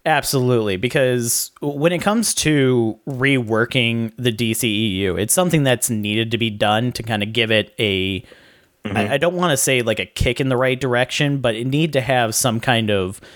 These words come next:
Speaker 1: stability on where everything ties in with it. Because we're still gonna have things like the Joker and Joker two, which are gonna take place in, like, an Elseworlds kind of movie.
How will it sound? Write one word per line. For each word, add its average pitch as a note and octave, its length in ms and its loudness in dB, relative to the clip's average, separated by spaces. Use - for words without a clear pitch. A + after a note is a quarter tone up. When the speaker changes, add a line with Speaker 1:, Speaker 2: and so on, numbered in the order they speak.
Speaker 1:
stability A#2 1000 0
on G#2+ 320 2
where A2+ 220 0
everything A2 520 0
ties G2+ 360 0
in E2 180 -4
with C#2+ 180 -8
it. - 200 -10
Because A2 480 0
we're B2+ 80 0
still G3 220 0
gonna F3 180 0
have C#3 340 2
things A#2 360 -2
like A2 380 0
the G#2+ 420 0
Joker A#2+ 680 2
and G#2+ 200 0
Joker A2+ 340 0
two, G#2+ 440 0
which F2+ 280 -2
are A2+ 80 -2
gonna G2 180 -2
take F#2+ 280 -2
place G#2+ 320 0
in, A2 80 -2
like, G2 160 0
an G2 160 -8
Elseworlds G#2 680 2
kind G#2+ 160 0
of G2+ 60 0
movie. G2 520 0